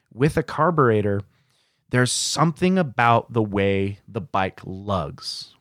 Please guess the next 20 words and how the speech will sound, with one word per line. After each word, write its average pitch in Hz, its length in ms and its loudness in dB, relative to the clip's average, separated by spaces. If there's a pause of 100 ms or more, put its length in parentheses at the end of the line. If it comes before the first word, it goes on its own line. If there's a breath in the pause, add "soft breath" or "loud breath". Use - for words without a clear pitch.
(160)
where 107 400 -2
it - 220 -12
pulls, 87 420 -2
where 107 220 2
it - 120 -8
tractors. - 640 -4 (360 loud breath)
Um, 104 380 0 (640 soft breath)
the, 131 140 -2 (100)
the 127 140 -6
best, - 840 0 (1080)
the 135 120 -2
best 208 260 2
way 214 100 6
for 160 220 2
me 139 180 6
to 147 120 6
explain 127 500 2
the 113 80 2
point 117 420 0
that 98 140 -4